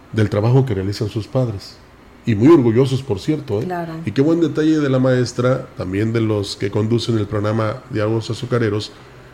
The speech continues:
Speaker 1: de que ellos vinieran y se manifestaran. Vimos las sonrisas, la alegría, la felicidad de estos pequeños, muy ordenados, muy disciplinados,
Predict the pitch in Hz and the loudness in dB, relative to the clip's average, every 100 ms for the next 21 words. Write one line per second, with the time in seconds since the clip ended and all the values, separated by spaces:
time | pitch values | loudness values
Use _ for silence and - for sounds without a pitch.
0 | - - 117 117 117 117 113 - 143 160 | -20 -2 2 4 4 4 2 0 4 4
1 | 135 127 143 147 131 113 110 107 110 120 | 4 4 2 2 0 0 -4 -2 -2 -4
2 | 101 - 135 139 135 135 135 135 - - | -6 0 0 2 2 2 0 -4 -12 -20
3 | - 123 135 135 131 123 107 104 107 98 | -6 4 6 6 4 0 0 0 -2 -2
4 | 107 127 143 131 120 113 101 98 101 110 | 2 2 2 0 0 0 -2 -2 -2 0
5 | 127 127 110 - 104 98 - 101 113 120 | 2 2 0 -4 -6 -6 -6 -2 -2 0
6 | 123 - - - 120 113 131 - 110 120 | -2 -6 -20 -8 -6 -2 -4 -2 -6 -2
7 | 120 127 131 127 - - - - - 110 | 0 4 2 2 -8 -20 -20 -20 -6 2
8 | 135 160 131 107 107 110 123 127 113 131 | 4 4 4 2 0 0 0 0 2 0
9 | 143 131 127 120 101 104 113 123 120 - | 0 -2 -4 -2 -2 0 0 0 -2 -6